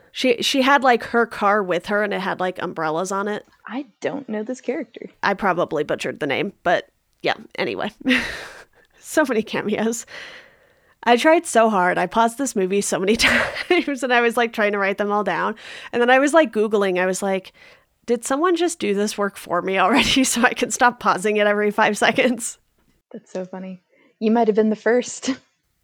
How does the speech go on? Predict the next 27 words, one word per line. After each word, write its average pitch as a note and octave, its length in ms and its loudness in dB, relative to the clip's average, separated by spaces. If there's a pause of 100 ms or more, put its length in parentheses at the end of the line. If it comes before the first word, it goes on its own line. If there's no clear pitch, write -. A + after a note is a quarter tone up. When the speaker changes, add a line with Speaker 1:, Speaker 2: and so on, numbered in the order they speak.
Speaker 1:
It A3+ 120 2
was C4+ 280 4
kind A3 260 0
of G3 80 0
an C#3 140 -2
overload, B2 520 -4
though, C3 280 -4 (160)
'cause G#3+ 140 -2
then G3+ 160 4
I G3 120 4
was, G3 180 -2
like, E3 400 0 (120)
actively F#3 640 -2
paying F3+ 320 -4
more F3+ 160 -2
attention F#3+ 400 -4
to E3 80 -2
that E3 400 0
than F3 200 -4
what E3+ 140 -2
was E3+ 140 -4
happening F3+ 320 -4
in F3 80 -2
the E3+ 80 -4
movie. F3+ 340 -4 (720)
Speaker 2:
Oh, G#3+ 160 6
yeah. - 300 -2